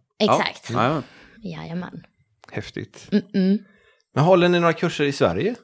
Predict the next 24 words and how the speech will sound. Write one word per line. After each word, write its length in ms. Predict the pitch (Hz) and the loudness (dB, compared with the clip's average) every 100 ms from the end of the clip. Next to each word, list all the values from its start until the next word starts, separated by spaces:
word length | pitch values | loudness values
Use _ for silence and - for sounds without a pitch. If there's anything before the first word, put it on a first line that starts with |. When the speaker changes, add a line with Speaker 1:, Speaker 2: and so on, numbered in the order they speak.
| - | -6
Speaker 3:
Eller 200 | 156 156 | 0 4
är 40 | |
det 60 | 147 | 4
bara 300 | 147 143 131 | 4 2 2
utomlands? 440 | 226 139 107 104 | -2 -4 -4 -2
Speaker 2:
Eh, 360 | 117 123 127 127 110 | 0 2 2 0 -2
jo, 300 | 120 180 240 - - | 0 0 -2 -10 -4
jo, 140 | 143 | 0
men 100 | 170 | 2
det 60 | 185 | 2
gör 140 | 156 | 2
vi. 200 | 98 90 - | 2 0 -2
Det, 340 | 104 139 139 | 0 2 2
det 120 | 123 | 2
är 40 | 131 | 2
inte, 300 | 123 - 131 | 0 -2 2
det 320 | 120 113 110 | 4 4 2
är 20 | |
inte 180 | 113 117 | 2 2
mycket 240 | 117 117 | 2 2
att 40 | 110 | 2
hänga 140 | 101 | 2
i 20 | |
granen. 380 | 95 92 90 87 | 4 2 2 -2